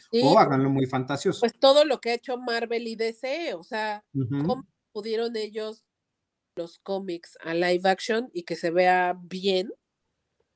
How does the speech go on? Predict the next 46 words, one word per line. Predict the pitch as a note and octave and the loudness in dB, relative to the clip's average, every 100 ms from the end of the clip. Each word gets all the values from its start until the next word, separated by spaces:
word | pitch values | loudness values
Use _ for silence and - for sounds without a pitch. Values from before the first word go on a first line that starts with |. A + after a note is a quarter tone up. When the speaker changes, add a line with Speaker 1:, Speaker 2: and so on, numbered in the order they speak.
| _ | _
Speaker 2:
Ujú. | C3+ G#2+ B2+ | -8 -6 -6
Speaker 1:
Y | E3 G#3 | -6 -4
sí | |
se | G#3 | -2
puede, | D4 E4 G4+ B4+ F#4+ G3 | 0 2 4 2 0 -2
se | F3+ G3 | -4 -10
puede | - B3+ D#4+ | -4 -4 -4
hacer | D#4+ D4+ | -6 -6
lo | D4+ | -4
mismo | C4 C4+ C4 C4 | -4 -6 -6 -8
con | A3+ G#3 | -6 -6
la, | G3 F3+ | -6 -6
con | G3 G3 | -6 -4
el | F#3+ | -4
anime. | G3 G3+ F#3+ E3+ - | -4 -6 -8 -8 -10
Claro | - G#3+ A3 A3+ C#4 | -4 0 0 0 -2
que | G3+ | -4
el | F3 | -4
manga | F#3+ G3+ A3 A3 B3 A#4 _ _ _ | -2 -2 -2 -4 -4 -6 _ _ _
también | G3 F#3+ G#3 B3 A#3 | -6 -4 -2 0 0
se | B3 G#3+ | -2 -10
puede | G#3 A3 | -6 -4
llevar | G3 G3 G3+ | -2 -2 -2
bien | F#3+ F#3 F#3+ G3+ C4 - | -4 -8 -4 -4 -4 -8
a | F3 | -8
live | F3 F3+ F#3 F#3 | -4 -4 -4 -4
action | F#3 - A#3+ | -6 -6 -10
si | C4 F3 | -10 -4
ya | F#3+ | -2
lo | F#3+ | -2
hicieron | G3 F#3+ F#3+ G3 G3+ - - - | -2 -4 -4 -4 -8 -18 -20 -10
de | F#3 F3+ | -2 2
la, | F#3 F#3 | 2 2
de | F#3+ | -2
este | G3 G3 | -2 -2
lado | F#3 F#3 | 0 0
los | F3 E3 | -2 -4
gringos. | E3+ E3 D#3 D3 | -8 -8 -8 -6
Yo | E3 | -4
creo | F3+ G3 | 0 0
que | G3 | 0
cien | G3 A3 G#3+ | -2 2 2
por | G#3 A3 | 2 0
ciento | G3+ F#3+ | 0 -2
se | E3+ | -4
puede. | D#3+ G3+ A3 | 0 2 6